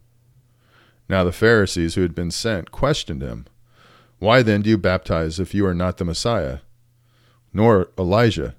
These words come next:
nor the prophet?" "I baptize with water," John replied,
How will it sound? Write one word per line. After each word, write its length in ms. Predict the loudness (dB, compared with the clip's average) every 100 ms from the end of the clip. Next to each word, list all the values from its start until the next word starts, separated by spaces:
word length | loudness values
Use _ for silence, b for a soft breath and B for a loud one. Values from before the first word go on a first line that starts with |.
| _
nor 160 | 0 0
the 100 | 2
prophet?" 540 | 0 0 0 -4 -8 -16 -20 _ _ _ _ _ _ _ b b b -6
"I 100 | -4
baptize 540 | 0 -2 -2 -4 -4
with 160 | -8 -6
water," 440 | -2 -2 -4 -10 -18 _
John 260 | -10 -8 -8
replied, 560 | -12 -8 -8 -8 -10